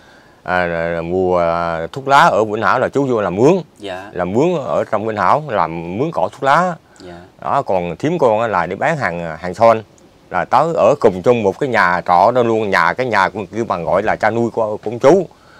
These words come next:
Speaker 1: Là
Speaker 2: Dạ.
Speaker 1: thím con cũng bán hàng son xin nó ở luôn, rồi bắt đầu cái quen cái ưng tới giờ luôn. <laughs>
Speaker 2: Dạ chú cho con hỏi bán hàng son là bán hàng như thế
Speaker 1: Hàng
Speaker 2: nào
Speaker 1: son
Speaker 2: vậy
Speaker 1: cái,
Speaker 2: chú?
Speaker 1: cái hàng, mấy người hàng son nó thường bán ở chợ chẳng hạn là, à, là, là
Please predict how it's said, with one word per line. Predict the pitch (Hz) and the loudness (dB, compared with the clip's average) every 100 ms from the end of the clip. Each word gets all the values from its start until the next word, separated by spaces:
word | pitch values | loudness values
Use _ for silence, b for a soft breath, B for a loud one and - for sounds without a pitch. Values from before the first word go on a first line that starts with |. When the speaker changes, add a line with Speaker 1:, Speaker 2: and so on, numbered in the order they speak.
| b - | b -4
Speaker 1:
Là | 92 | -2
Speaker 2:
Dạ. | - | 0
Speaker 1:
thím | 170 | 2
con | 135 117 | 4 2
cũng | 127 | 0
bán | 123 170 | -2 -2
hàng | 131 90 | -2 0
son | 117 110 | 0 0
xin | 117 107 | -4 -2
nó | |
ở | 92 101 | 0 2
luôn, | 120 110 98 | 0 -2 0
rồi | 92 | 0
bắt | 85 98 | 0 0
đầu | 92 85 | 0 0
cái | 95 110 110 98 - b b | -4 -6 -6 -8 -12 b b
quen | - 120 110 | 0 4 4
cái | 110 123 | 2 -2
ưng | - 120 | -2 -2
tới | 107 131 | -2 0
giờ | 107 90 | 0 2
luôn. | 113 110 _ _ - _ _ - | 0 -2 _ _ -20 _ _ -10
<laughs> | 87 - | -10 -8
Speaker 2:
Dạ | 113 135 | -4 -2
chú | 208 | 0
cho | 180 | 2
con | 170 | 4
hỏi | 147 165 | 4 4
bán | 196 247 | 4 2
hàng | 170 135 | -2 -2
son | - 165 | 0 2
là | 160 | 2
bán | 135 208 | 2 0
hàng | 220 139 | 0 0
như | 151 | 0
thế | 170 208 | -2 0
Speaker 1:
Hàng | |
Speaker 2:
nào | 208 | 4
Speaker 1:
son | 131 139 | 6 6
Speaker 2:
vậy | 151 | 4
Speaker 1:
cái, | 156 | 0
Speaker 2:
chú? | 123 | 0
Speaker 1:
cái | 143 | 0
hàng, | 127 123 156 | 2 2 0
mấy | 170 | 2
người | 160 | 4
hàng | 113 | 4
son | 104 143 151 | 6 2 2
nó | |
thường | 156 110 | -2 2
bán | 165 | 2
ở | 190 | 2
chợ | 165 101 | 4 6
chẳng | 139 | 4
hạn | 120 120 | 0 0
là, | 131 107 107 107 B B B B | 2 2 2 0 B B B B
à, | - 98 95 | -4 0 0
là, | 98 98 95 95 | 0 0 2 0
là | 98 98 98 95 | 0 0 0 -2